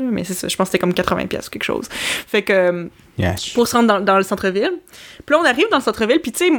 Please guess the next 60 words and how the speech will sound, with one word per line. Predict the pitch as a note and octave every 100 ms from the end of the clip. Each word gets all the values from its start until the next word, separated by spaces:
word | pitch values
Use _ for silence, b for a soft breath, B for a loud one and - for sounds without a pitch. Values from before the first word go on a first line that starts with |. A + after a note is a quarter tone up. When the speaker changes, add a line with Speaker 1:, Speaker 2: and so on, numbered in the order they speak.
| A3+
Speaker 1:
moi, | A#3 C4+
c'est | A3
ça. | G3+
Moi | F#3+ A3+ F4 -
et | D4 C4
Gab, | A3 C4+ A#3+
on | G3+
avait | G3
tous | G3 -
les | C4
deux | A#3+ B3+
des | G#3
selles, | - D4
mais | B3
on | F#3+
n'avait | F3+
pas | F#3 A#3+ A3+
de | G3
carte | F#3+ G3 G3
sim | -
ni | A#3+ F3+
rien. | F#3 C4 F4
Fait | G3
que | A#3
nous, |
on | C4 F#3+
comptait | F#3+ F#3+ C4
sur | G#3
le | F3+
Wi-Fi. | F3 F3 G#3 G3+ -
Puis | G#3+
là, | D4+
on | B3+
arrive | F#3+ C#4
dans | G3
le |
centre-ville | F#3+ F#3 F#3 F3+
d'Oslo, | F3+ -
il | A3+
est | F#3+
rendu | F3 F3
trois | - A#3 A3
heures | G3+
du | -
matin. | - - A3+ - _ _ B B B B B B -
Euh, | G3 F#3 F3+ F3 -
puis | - G#3+ G#3 G#3 G#3+ G#3 - _ _ _ _ _ _
je | G#3+ G3+
me |
disais, « | F#3+ F3+ A#3
Bon, | G3 G#3+ A#3
ben, | G3 F#3+ F#3
à | F#3+
la | F#3+
station, | - G3+ A3
il | B3
doit | G3+
avoir | F#3+ G#3+
le |
Wi-Fi. » | F#3+ F3+ F#3 B3+ F#4 F#4+